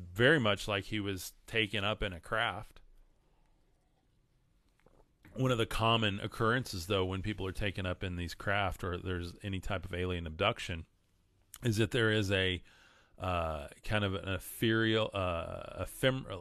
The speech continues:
what do you call it? An ephemeral, uh, ethereal quality to it, where it almost feels like a dream or like some sort of,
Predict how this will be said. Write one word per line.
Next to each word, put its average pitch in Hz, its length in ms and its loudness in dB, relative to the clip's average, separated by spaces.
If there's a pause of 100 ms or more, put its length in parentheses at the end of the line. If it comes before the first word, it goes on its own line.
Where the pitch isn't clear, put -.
what 98 100 -2
do 92 60 0
you 82 80 -4
call 80 180 -8
it? 85 80 -8
An 92 80 0
ephemeral, 143 640 6
uh, 95 400 2
ethereal 107 480 2
quality 95 600 0
to 90 240 -6
it, 82 180 -8
where 87 140 0
it - 480 -10
almost 120 300 4
feels 120 200 4
like 98 160 2
a 87 60 -2
dream 110 800 0
or 87 280 0
like 90 340 0
some - 200 -6
sort 98 320 -2
of, 87 320 0